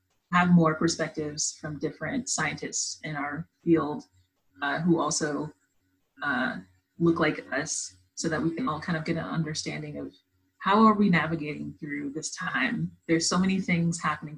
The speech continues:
culturally that we have to, uh, think about, sit with, and go about our day,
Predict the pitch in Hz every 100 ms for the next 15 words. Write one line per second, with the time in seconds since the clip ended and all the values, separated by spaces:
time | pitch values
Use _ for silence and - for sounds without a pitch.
0 | 139 156 - 160 151 139 139 - _ _
1 | _ - 165 165 165 147 - - 160 143
2 | 139 - _ _ _ _ _ - - -
3 | - 233 226 190 190 - 196 175 165 165
4 | 165 - _ _ _ _ _ - 160 156
5 | 156 156 - - 180 180 170 170 170 151
6 | - -